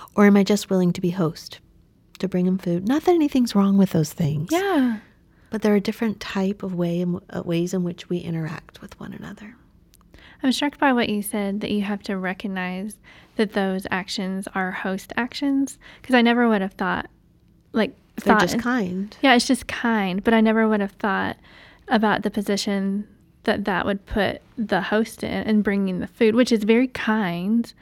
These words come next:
Speaker 2: but it puts you in a position of power, too.
Speaker 1: You've got it. And that's a, those are vulnerable people right now, too.
Speaker 2: Mm-hmm.
Speaker 1: And not that it's bad.
Speaker 2: No,
Speaker 1: It's not that
Speaker 2: no.
Speaker 1: it's bad, but it's a
Speaker 2: No.
Speaker 1: recognition that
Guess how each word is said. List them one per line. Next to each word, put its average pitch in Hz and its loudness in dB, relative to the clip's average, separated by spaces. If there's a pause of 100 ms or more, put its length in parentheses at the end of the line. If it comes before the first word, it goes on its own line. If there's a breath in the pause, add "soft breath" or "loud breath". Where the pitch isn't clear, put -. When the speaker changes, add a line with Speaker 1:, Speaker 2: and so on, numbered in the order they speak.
(460 loud breath)
Speaker 2:
but 233 6
it 233 2
puts 233 0
you 220 2
in 208 0
a 208 -2
position 208 -4
of 196 -8
power, - -6
too. - -4
Speaker 1:
You've 185 0
got 165 -2
it. 151 -6 (1300 loud breath)
And 196 2
that's 202 2
a, 202 4
those 185 2
are 180 0
vulnerable 175 0
people 190 -4
right 151 -4
now, 160 -4 (280)
too. 196 0 (120)
Speaker 2:
Mm-hmm. - -14 (220)
Speaker 1:
And 240 2
not 262 2
that 277 0
it's 254 -6
bad. 196 0
Speaker 2:
No, 392 6
Speaker 1:
It's 381 6
not 403 10
that 370 10
Speaker 2:
no. 240 6
Speaker 1:
it's 226 2
bad, 208 0
but 208 6
it's 349 8
a 370 8
Speaker 2:
No. 320 8
Speaker 1:
recognition 190 2
that 165 -2